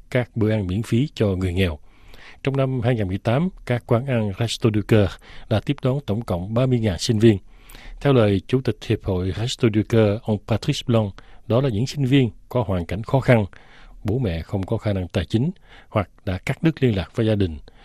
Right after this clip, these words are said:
tiền học bổng thì không đủ xài. Ông Blanc nhấn mạnh phân nửa số thanh niên mà Resto du Cœur tiếp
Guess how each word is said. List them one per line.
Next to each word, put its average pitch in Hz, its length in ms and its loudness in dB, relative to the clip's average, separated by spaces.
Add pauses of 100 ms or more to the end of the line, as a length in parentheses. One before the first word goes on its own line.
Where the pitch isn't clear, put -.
(200)
tiền 104 160 4
học 90 120 -4
bổng 98 340 -6
thì 90 160 -2
không 104 220 -2
đủ 104 120 0
xài. 90 280 0 (600)
Ông 110 200 -2
Blanc 101 260 2
nhấn 135 240 2
mạnh 87 220 -4 (120)
phân 131 220 -2
nửa 101 140 0
số 139 220 0
thanh 127 200 -2
niên 110 320 0
mà 92 240 -2
Resto 123 340 0
du 107 120 2
Cœur 104 240 2 (260)
tiếp 139 120 -2